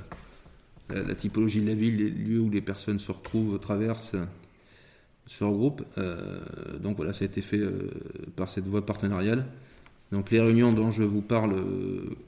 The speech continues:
d'information un peu collective, sont programmées de façon assez espacée. Elles sont rapprochées si la situation le, le suggère. Et puis le contact avec les élus, euh, pour des décisions typiques qui ne concernent qu'un territoire, que le territoire d'une commune ou qu'un, le territoire d'un établissement public intercommunal,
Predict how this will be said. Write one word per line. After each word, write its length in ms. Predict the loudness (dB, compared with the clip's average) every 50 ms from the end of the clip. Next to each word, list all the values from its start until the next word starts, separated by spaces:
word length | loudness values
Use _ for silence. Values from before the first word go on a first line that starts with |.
| -12 -6
d'information 520 | -2 -2 0 2 2 2 4 4 2 2
un 60 | 0
peu 100 | 2 0
collective, 600 | 0 4 6 6 6 6 2 0 0 0 0 -2 -6 -8
sont 200 | -6 -2 -2 -2
programmées 460 | 0 0 2 2 4 4 4 4 2
de 80 | 2 0
façon 340 | -2 -4 -4 -2 -2 -2 -2
assez 220 | -2 -2 -2 -2
espacée. 500 | -2 0 0 -2 -2 0 2 2 2 2 0 -6 -10 -14 -16 -16 -18 -18 -18 -20 -20 -20 -20 -20 -18 -10 -8
Elles 100 | -6 -4
sont 180 | -2 0 0
rapprochées 420 | 0 2 2 0 0 0 2 2 2
si 120 | 2 0
la 100 | -2 -2
situation 460 | -4 -4 -4 -4 -4 -2 -2 -2 0
le, 400 | 0 0 0 -2 -2 -4 -4 -4 -4
le 100 | -4 -4
suggère. 380 | -4 -4 -2 -2 0 -2 -2
Et 60 | -2 -4
puis 160 | -2 -2 -2
le 60 | -2
contact 420 | 0 -2 0 0 0 0 0 0
avec 180 | -2 -2 0 0
les 180 | 0 0 2 2
élus, 260 | 2 2 2 2 2
euh, 80 | 0
pour 240 | -2 -4 -4 -4 -2
des 100 | 0 0
décisions 420 | 0 0 -2 -2 -2 0 0 0 -2
typiques 340 | -2 -4 -6 -4 -4 -4 -4
qui 100 | -2 -2
ne 80 | -2
concernent 400 | -2 -2 -2 -2 0 0 0 -2 -4 -8 -14 -20 -20 -20 -20 -20 -20 -20 -20 -20 -20 -20 -12 -4
qu'un 160 | -2 -2 0
territoire, 500 | 0 2 0 0 0 0 0 0 0 0
que 80 | -2 -2
le 60 | 0
territoire 340 | 2 0 0 2 2 2 2
d'une 120 | 2 2
commune 340 | 2 2 2 4 4 4 2
ou 40 | 0
qu'un, 300 | 0 -2 -4 -2 -2 -4 -6 -8 -10 -14 -18 -20 -20 -20 -20 -20 -16 -12 -8
le 60 | -4
territoire 360 | -2 0 0 0 2 2 2
d'un 140 | 2 2 0
établissement 380 | 0 0 0 0 0 0 -2
public 300 | -2 -2 -2 -2 0 0
intercommunal, 520 | -2 -2 -4 -6 -4 -2 0 0 0 0